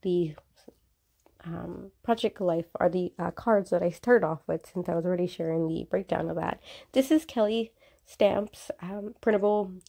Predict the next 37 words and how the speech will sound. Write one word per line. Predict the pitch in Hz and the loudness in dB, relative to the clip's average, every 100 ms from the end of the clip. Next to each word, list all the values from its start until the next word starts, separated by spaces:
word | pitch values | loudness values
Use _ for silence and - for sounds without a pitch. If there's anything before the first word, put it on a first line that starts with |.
| - - _ | -20 -20 _
digital | 196 208 | -2 -2
card | 226 202 196 | 0 0 -2
set | - 180 - | 0 0 0
called | - 170 - | -4 -4 -4
Good | 185 | -4
Read. | 165 233 269 254 - - - _ _ _ _ _ _ - | 0 2 2 0 -10 -20 -20 _ _ _ _ _ _ -8
It | 233 | -4
came | - 208 | -2 0
with | 196 196 | 0 -2
one | 208 | -4
sheet. | 196 - 262 254 - - - | -4 -4 -4 -4 -10 -8 -2
I | |
don't | 202 220 | 0 0
know | 220 208 | 0 0
which | 202 - | -2 0
I'm | 202 | 0
gonna | 185 180 | 2 0
be | 185 | -2
using, | 190 208 - 233 233 _ - - _ | -2 -2 -2 -2 -4 _ -20 -20 _
but | - | -2
I | 220 | 0
do | 208 | 2
know | 202 196 190 | 4 4 4
I | 185 180 | 2 0
have | 180 175 | 0 0
it | 196 - | 0 0
there, | 220 220 | 0 0
so | - | -2
that | 202 185 | -2 0
way | 190 | 0
whenever | 185 190 170 | 0 0 0
the | 185 | 0
book | - 175 | 0 -4
covers | - 175 175 | -4 -4 -4
tend | - 180 180 | -4 -4 -2
to | |
match, | - 170 - - - | 0 0 -2 -6 -16